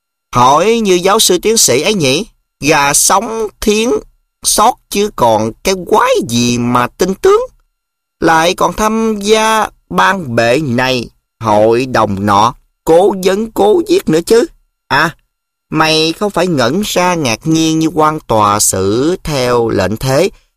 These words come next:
Tao đang nói là tất tật, cái bọn giáo sư giáo siết, tiến sĩ tiến siệt, đều nhờ tao giúp mới nên công nên trạng chứ học hành nghiên cứu, nghiên kiết gì chúng nó. Tao luôn luôn biết ai cần gì.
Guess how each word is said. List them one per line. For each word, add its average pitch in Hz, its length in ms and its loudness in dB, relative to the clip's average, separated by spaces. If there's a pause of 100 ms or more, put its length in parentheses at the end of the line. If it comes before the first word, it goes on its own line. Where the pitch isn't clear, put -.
(120)
Tao 120 260 0
đang 120 280 -2
nói 135 260 2
là 127 180 -2 (140)
tất 214 160 0 (200)
tật, 95 220 -2 (400)
cái 208 120 0
bọn 110 380 -2
giáo 147 260 2
sư 143 240 0
giáo 131 320 -2
siết, 220 260 0 (400)
tiến 220 240 2
sĩ 123 380 0
tiến 208 240 -2
siệt, 113 300 2 (560)
đều 165 280 2
nhờ 151 280 0 (140)
tao 190 440 0
giúp 196 260 -2
mới 160 220 0
nên 165 480 0
công 151 340 -2
nên 151 160 0 (100)
trạng 104 340 -2
chứ 139 400 0
học 113 260 -4
hành 190 260 -4
nghiên 127 260 -2
cứu, 160 400 0
nghiên 135 220 -2 (220)
kiết 190 280 -2
gì 104 380 -2
chúng 156 180 -4
nó. 170 220 2 (1900)
Tao 175 140 2
luôn 196 180 2
luôn 196 240 2
biết 233 220 -4
ai 175 200 -2
cần 131 280 -4
gì. 123 420 0